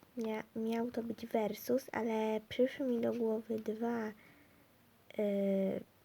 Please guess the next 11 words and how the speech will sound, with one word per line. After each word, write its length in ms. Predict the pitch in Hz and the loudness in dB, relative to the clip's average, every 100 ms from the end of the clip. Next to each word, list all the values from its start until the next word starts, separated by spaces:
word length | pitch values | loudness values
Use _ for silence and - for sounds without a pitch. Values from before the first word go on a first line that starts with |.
| - | -10
jakby 380 | 196 208 - - | -10 -8 -6 -6
filmiki, 680 | - 202 202 233 285 320 311 | -4 -4 -2 -2 2 2 2
które 300 | - - 226 | 0 -4 -2
mogę 320 | 214 214 208 | -2 -2 -4
spokojnie 520 | - - - 214 208 | -6 -12 -4 -2 -2
teraz 300 | 196 208 202 | -4 -8 -8
nakręcić. 880 | 196 190 240 285 311 349 330 - - - - - - | -8 -4 0 0 0 -2 -4 -6 -20 -20 -20 -20 -6
Także 720 | 233 220 226 220 208 208 208 - - - - - - - - - - - - - - - - - - - - | -4 -2 -2 0 2 2 0 -4 -18 -20 -20 -20 -20 -20 -20 -20 -20 -20 -20 -20 -20 -16 -16 -20 -20 -14 -8
zapraszam 440 | 233 - - 254 | -6 -8 -6 0
do 100 | 269 | 4
oglądania. 680 | 285 330 311 240 - - | 4 4 4 2 -2 -10